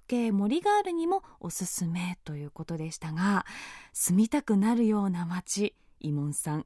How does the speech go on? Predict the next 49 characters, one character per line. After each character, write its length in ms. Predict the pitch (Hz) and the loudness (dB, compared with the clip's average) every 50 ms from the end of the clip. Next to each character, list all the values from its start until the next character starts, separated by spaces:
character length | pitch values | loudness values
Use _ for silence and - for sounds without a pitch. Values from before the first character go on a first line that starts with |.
| - - | -8 -10
お 80 | 156 | -12
引 180 | 147 - 180 170 | -8 -6 -8 -8
っ 20 | - - | -6 -6
越 100 | - 180 | -6 -4
し 140 | - - 208 | -4 -4 -4
さ 180 | - - 208 | -2 -2 0
れ 120 | 180 196 196 | 0 -2 -2
る 120 | 208 226 | -2 -2
ん 40 | 262 | 0
で 100 | 277 277 | 0 -2
し 140 | - - 302 | -2 -2 -2
ょ 60 | 330 | -2
う 40 | 392 | -2
か？ 260 | - 359 302 - - _ _ _ _ _ _ _ - _ - - - - - - - - - - - - - - - _ _ _ | 0 0 0 0 -2 _ _ _ _ _ _ _ -20 _ -20 -20 -20 -20 -18 -18 -16 -16 -18 -18 -20 -20 -20 -20 -20 _ _ _
さ 200 | - - 415 403 | 0 0 0 2
て、 200 | - 381 359 349 | 2 0 0 0
こ 160 | - 311 311 | 0 0 0
の 100 | 339 359 | 2 0
旅 240 | - 359 339 359 339 | 0 -2 -2 -2 -2
の 120 | 339 339 | -2 -2
様 200 | 320 320 320 320 | -2 -2 -2 -4
子 160 | - - 311 | -4 -2 0
は 320 | 285 294 294 285 277 - - - _ _ _ _ - | 2 2 2 2 2 0 -2 -8 _ _ _ _ 0
動 220 | 170 202 277 294 | 2 2 2 2
画 120 | - 269 | 0 -2
や 180 | 262 247 247 247 | -2 -2 -4 -4
旅 240 | - 185 185 247 320 | -4 -2 0 0 2
日 160 | 381 415 415 | 2 -2 -2
記 140 | - - 302 | -2 -2 2
で 80 | 320 | 4
も 160 | 302 320 349 370 | 4 4 4 4
楽 220 | - 277 262 277 | 4 4 6 4
し 160 | - - 285 | 4 4 4
ん 60 | 269 | 4
で 100 | 254 254 | 4 2
い 40 | 247 | 0
た 100 | - 240 | 0 -2
だ 120 | 233 240 233 | -4 -2 -2
け 100 | 254 240 | -2 -2
ま 180 | 226 233 285 | 0 0 -2
す。 140 | 277 - - _ _ _ _ _ _ _ _ _ _ _ _ | -2 -6 -10 _ _ _ _ _ _ _ _ _ _ _ _
ま 140 | - 247 262 | 0 0 0
た、 140 | - 285 277 | 0 -2 -2
放 200 | - 302 330 359 | -2 -2 -2 -2
送 200 | - - 349 349 | -2 -2 -2 -2
終 240 | - - 330 320 311 | -2 -2 -2 0 0
了 200 | 302 294 294 277 | 0 0 0 -2
後 120 | - 277 | -2 0
は 200 | 254 277 269 254 | 0 0 0 0